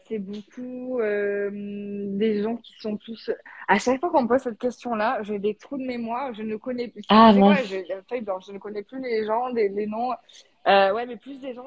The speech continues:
Speaker 1: euh, ah oui, voilà. Euh, Casey Rice, je sais pas si tu vois ou pas. Enfin bref, c'est des, des Américains qui dansent bien et qui sont, euh,
Speaker 2: D'accord,
Speaker 1: j'aime beaucoup
Speaker 2: ok.
Speaker 1: Mika Kunz ou des gens comme ça.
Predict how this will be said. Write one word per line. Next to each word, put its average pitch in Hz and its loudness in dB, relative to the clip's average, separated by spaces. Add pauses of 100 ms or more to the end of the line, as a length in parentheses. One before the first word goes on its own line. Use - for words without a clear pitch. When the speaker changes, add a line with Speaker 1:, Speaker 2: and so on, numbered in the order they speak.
(100)
Speaker 1:
euh, 226 -8
ah 285 -6
oui, 311 -8
voilà. 190 -14 (400)
Euh, 220 -6
Casey 269 -12
Rice, 220 -10
je - -20
sais 226 -16
pas 208 -10
si 208 -12 (100)
tu 202 -14
vois 208 6
ou 214 2
pas. 226 8
Enfin 233 4
bref, 190 2 (100)
c'est 220 2
des, 202 0
des 190 -6
Américains 185 -10
qui 208 -18
dansent 190 -20
bien 196 -10
et 190 -12
qui - -20
sont, 196 6
euh, 208 8
Speaker 2:
D'accord, - -
Speaker 1:
j'aime 196 8
beaucoup 320 2
Speaker 2:
ok. - -2
Speaker 1:
Mika 220 6
Kunz 214 -6
ou 190 -4
des 180 -8
gens 196 -14
comme 185 -14
ça. - -10